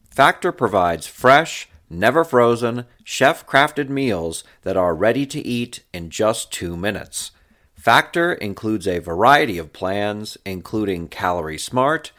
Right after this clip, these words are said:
Protein Plus, and Keto, among others. Factor is perfect for a busy routine, with high-quality, healthy food that fits into your daily schedule. Mouth-watering dishes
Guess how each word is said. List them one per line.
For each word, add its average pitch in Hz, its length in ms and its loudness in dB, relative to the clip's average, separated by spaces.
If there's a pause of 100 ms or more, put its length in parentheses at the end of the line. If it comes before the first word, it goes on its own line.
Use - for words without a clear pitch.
(240)
Protein 80 540 -4
Plus, 131 500 2 (360)
and 170 320 0
Keto, 101 600 -2 (100)
among 92 320 -4
others. 78 500 -4 (540)
Factor 175 500 2
is 156 120 -2
perfect 151 520 0
for - 220 -2
a 90 60 -2
busy 95 280 -2
routine, 85 680 -4 (280)
with 87 160 -8
high-quality, 131 1040 2 (160)
healthy 151 440 2
food 110 540 0 (200)
that 82 160 -8
fits - 500 0 (100)
into 143 260 -4
your 104 360 2
daily 82 400 -6
schedule. 85 640 -2 (840)
Mouth-watering 160 920 4
dishes 80 580 -4